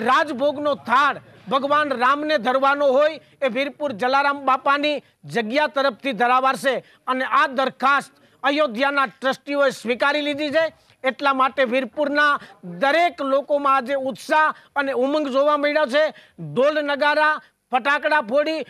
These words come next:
મીઠા મોઢા કરી અને આ દરખાસ્તને અયોધ્યાના ટ્રસ્ટીએ સ્વીકારી લીધો છે. એ મ-, બદલ જલારામ બાપાની જગ્યાના પરિવાર નહીં, પણ સમગ્ર વીરપુર ગામ આજે ખુશીની લહેર જોવા મળી રહી છે. જય જલારામ.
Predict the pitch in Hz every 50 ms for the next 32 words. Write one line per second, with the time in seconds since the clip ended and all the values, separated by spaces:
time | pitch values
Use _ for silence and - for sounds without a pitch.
0 | - - 196 196 214 226 254 277 202 311 330 339 320 302 285 226 277 285 262 220
1 | 269 277 294 277 240 - _ - - _ - 277 277 269 262 262 254 202 208 269
2 | 247 - - 254 277 285 - - 285 277 277 269 247 202 - _ _ _ - 240
3 | 254 254 285 294 214 202 262 277 269 269 269 254 - _ - 269 - - - 262
4 | 277 262 233 - 233 254 240 - 285 285 277 277 254 262 220 254 262 226 175 254
5 | 247 196 - - - - - 269 277 262 254 262 254 233 220 254 262 277 320 302
6 | 269 190 - _ _ _ _ 160 160 247 262 277 277 285 294 294 294 277 269 277
7 | 277 - 285 285 277 285 226 175 233 254 233 254 277 277 277 277 262 - - -
8 | 269 269 302 302 320 320 320 311 302 320 330 330 285 247 - - - - 269 262
9 | 220 - - 285 320 330 294 - - 294 294 233 202 277 294 294 - 320 311 285
10 | 233 247 269 294 294 269 214 - - - - - 269 247 277 269 - - 254 247
11 | - 277 277 262 254 240 233 233 226 220 247 240 247 247 - - _ - - 220
12 | 233 247 247 247 240 233 247 254 254 262 277 247 180 262 285 302 277 - _ _
13 | - 156 147 220 247 254 240 190 202 190 175 156 139 131 110